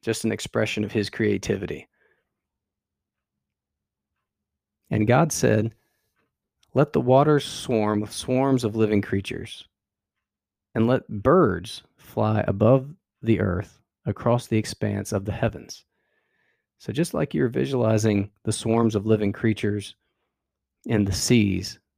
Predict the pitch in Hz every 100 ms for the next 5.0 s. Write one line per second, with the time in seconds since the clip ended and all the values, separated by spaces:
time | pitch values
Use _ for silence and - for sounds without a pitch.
0 | _ _ - 147 180 160 143 123 110 107
1 | 107 107 - _ _ _ - 156 87 71
2 | - - _ _ _ _ _ _ _ _
3 | _ _ - - 117 127 156 131 - 135
4 | 131 117 117 117 110 107 87 - - _